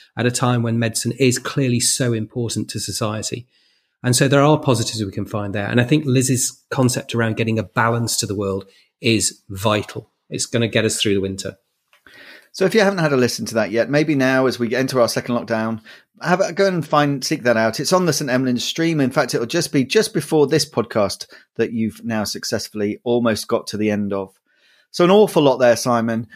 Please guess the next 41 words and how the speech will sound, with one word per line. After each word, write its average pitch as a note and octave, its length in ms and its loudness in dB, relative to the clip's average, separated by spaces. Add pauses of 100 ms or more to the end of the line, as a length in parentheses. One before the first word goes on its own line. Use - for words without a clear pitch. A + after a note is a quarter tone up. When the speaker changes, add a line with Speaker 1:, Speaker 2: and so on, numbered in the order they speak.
Speaker 2:
We've C3+ 140 -6
talked E3+ 240 -2
about C3+ 200 0
many E3 300 -2
things, A#2+ 360 -2
trauma E3+ 600 0 (340)
and B2 380 0
some A#2+ 320 0
other C3 160 2
bits C#3 240 -4
and B2 160 -6
pieces C#3+ 320 -4
about G2 300 -4
blood. D3+ 520 4
And F#2+ 200 -8 (260)
we B2 80 -2
then B2+ 220 2
mentioned C3 280 -2
coronavirus. D#3+ 880 -2 (120)
I C#3 80 -2
have, D#3 240 -2
it's C3+ 140 -8
really E3+ 360 2
great, C#3 280 4
I G#2+ 100 2
think, A2 320 -4
to A2 80 -10
be B2+ 140 4
able B2+ 140 4
to A#2+ 120 -8
talk C3 300 -4
about A2+ 240 0
medicine C3 400 -2
in B2 100 0
the A#2 80 0
whole, G#2+ 420 0 (480)
not D3 460 0
just - 240 0
focusing B2 500 0
on A2 160 0
that A2 320 -2